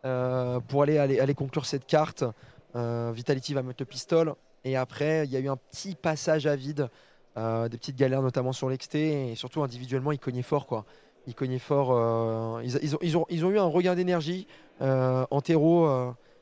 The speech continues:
cette équipe, euh, cette équipe de montée, euh, emmenée, hein, emmenée, euh, par Boros comme d'habitude, hein. Boros qui co-, finit, alors Boros il finit la carte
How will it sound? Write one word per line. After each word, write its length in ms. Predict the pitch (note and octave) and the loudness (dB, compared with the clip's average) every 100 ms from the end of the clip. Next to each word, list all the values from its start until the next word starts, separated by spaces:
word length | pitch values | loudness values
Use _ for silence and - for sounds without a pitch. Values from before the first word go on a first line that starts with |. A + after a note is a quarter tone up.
| - | -14
cette 160 | - - | -10 -8
équipe, 300 | C3+ D#3 - | -8 -8 -4
euh, 140 | C#3 | -2
cette 180 | C3 C3+ | -2 -4
équipe 200 | C3+ D3+ | -6 -6
de 80 | C#3 | -6
montée, 400 | C#3 C#3 D3+ D#3+ - - - - _ _ A#2+ | -4 -4 -4 -4 -6 -20 -20 -20 _ _ -2
euh, 100 | A#2 | 0
emmenée, 400 | B2+ C3+ D#3+ F3+ | 2 2 4 6
hein, 160 | D#3 C#3 - - - C3+ | 6 2 -6 -20 -6 0
emmenée, 420 | C#3 D3+ E3+ E3+ | 2 4 6 6
euh, 260 | D3 C#3 C3 | 6 6 4
par 200 | D3+ C3+ | 2 4
Boros 260 | D3 C#3+ E3+ | 6 6 4
comme 160 | - D3+ | 4 4
d'habitude, 400 | D#3 D#3+ - E3+ | 4 2 0 2
hein. 100 | D3+ - - - - | 2 -2 -10 -8 2
Boros 220 | D3 E3+ | 6 6
qui 160 | - D#3+ | 4 0
co-, 220 | - - | -2 -6
finit, 320 | - G3 G3+ G3 | -6 -4 -2 2
alors 220 | D3+ - _ | 2 0 _
Boros 380 | C#3 A#2 E3+ G3 A3+ - - - - | -10 2 4 4 2 -6 -14 -20 -12
il 100 | D#3 | -12
finit 320 | - A3 A3 | -6 -4 0
la 140 | G#3 F3 | 2 2
carte 360 | F3+ E3+ - | 0 -2 -6